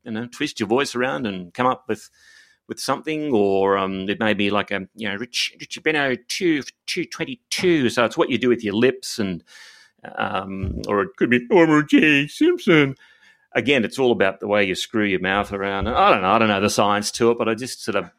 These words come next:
I enjoy doing that and playing around and experimenting. And yeah, I've done a, probably a lot of people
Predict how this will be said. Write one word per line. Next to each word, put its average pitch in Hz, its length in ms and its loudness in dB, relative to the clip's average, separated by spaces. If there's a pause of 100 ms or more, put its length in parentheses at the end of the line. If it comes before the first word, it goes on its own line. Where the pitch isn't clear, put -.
(180)
I 107 120 2
enjoy 113 460 4
doing 101 300 0
that 95 160 0
and 90 200 -10
playing 101 360 -2
around 95 400 0
and 90 120 -4
experimenting. 95 880 -4
And 90 180 -10 (640)
yeah, 139 220 -4
I've 139 80 -6
done 196 160 -2
a, 135 160 -4
probably - 480 -6
a 143 60 -2
lot 143 140 4
of 113 80 -2
people 110 440 0